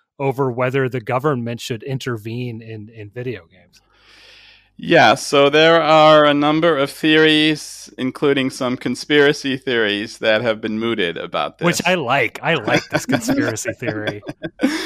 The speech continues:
Speaker 1: But go
Speaker 2: But
Speaker 1: on.
Speaker 2: what we, what we do know is that at some point in probably, uh, November of nineteen ninety-three, uh, Senator Joe Lieberman,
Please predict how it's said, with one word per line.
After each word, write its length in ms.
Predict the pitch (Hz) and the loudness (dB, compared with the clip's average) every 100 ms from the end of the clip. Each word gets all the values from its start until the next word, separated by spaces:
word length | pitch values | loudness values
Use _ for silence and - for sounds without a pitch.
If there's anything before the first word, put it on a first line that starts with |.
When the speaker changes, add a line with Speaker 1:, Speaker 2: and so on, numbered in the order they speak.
| 330 | -8
Speaker 1:
But 180 | 143 135 | -8 0
go 0 | |
Speaker 2:
But 180 | 156 147 | 6 6
Speaker 1:
on. 160 | 117 156 | 4 4
Speaker 2:
what 220 | 175 180 | 6 8
we, 320 | 185 180 170 | 6 6 2
what 260 | 156 175 160 | 4 4 4
we 160 | 202 | -2
do 280 | 175 170 170 | 2 4 6
know 420 | 147 113 110 113 | 6 4 6 4
is 240 | 90 120 120 | 2 0 2
that 180 | 127 | 6
at 160 | 123 113 | 6 4
some 360 | - 147 147 156 | 2 0 0 -2
point 600 | 147 131 131 127 135 - | 2 2 4 0 -4 -6
in 420 | 98 120 117 113 | -4 -2 -2 -4
probably, 880 | 110 131 127 127 120 120 117 107 85 - | -4 4 4 4 2 0 0 0 -2 0
uh, 220 | 104 107 | 0 2
November 840 | 110 107 117 117 117 117 113 113 _ | 0 0 0 0 0 2 2 0 _
of 200 | - 104 | -4 -4
nineteen 420 | 104 101 101 101 | -2 -4 -4 -8
ninety-three, 720 | 95 92 90 92 - 82 80 76 _ _ _ _ _ _ - | -4 -6 -6 -12 -10 -8 -8 -10 _ _ _ _ _ _ 0
uh, 360 | 107 107 101 | 4 4 4
Senator 540 | 117 - 120 123 117 110 | 0 -2 -2 0 -2 -2
Joe 300 | 117 123 135 | 2 2 4
Lieberman, 640 | 123 104 90 82 90 135 | 0 0 -2 -4 -6 -8